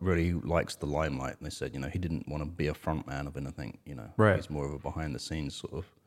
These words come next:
Speaker 1: songwriter, producer, composer kind
Speaker 2: Mm-hmm.
Speaker 1: of thing. Yeah. But yeah, seeing how, how, uh, those two guys, Jack and Andrew, are very, like, great songwriters and producers in their own right,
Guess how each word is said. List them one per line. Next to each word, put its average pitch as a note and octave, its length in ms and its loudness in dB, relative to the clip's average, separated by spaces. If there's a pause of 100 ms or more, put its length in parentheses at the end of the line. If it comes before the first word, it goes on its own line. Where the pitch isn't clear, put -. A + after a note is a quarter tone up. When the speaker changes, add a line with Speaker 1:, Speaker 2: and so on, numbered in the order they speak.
(680)
Speaker 1:
songwriter, D#2+ 560 2
producer, D#2+ 540 -2
composer D#2 560 -2 (100)
kind A2 100 8
Speaker 2:
Mm-hmm. G#2+ 100 8
Speaker 1:
of G#2 60 2
thing. B1+ 320 -6
Yeah. C2+ 220 -4 (480)
But G#2+ 100 8
yeah, B2 140 12
seeing C3 380 10
how, G2 400 8 (1080)
how, F#2 520 8
uh, D2 460 6 (720)
those G#2+ 240 8
two F#2 220 4
guys, D#2 320 6
Jack - 320 6
and F2 80 4
Andrew, D#2+ 540 4
are - 20 -2
very, E2 480 4 (1080)
like, D2+ 220 2 (1080)
great F2 340 6
songwriters G2+ 680 4
and F#2 100 2
producers F#2+ 500 2
in F#2 120 6
their F2 240 6
own F2 200 6
right, F#2 280 4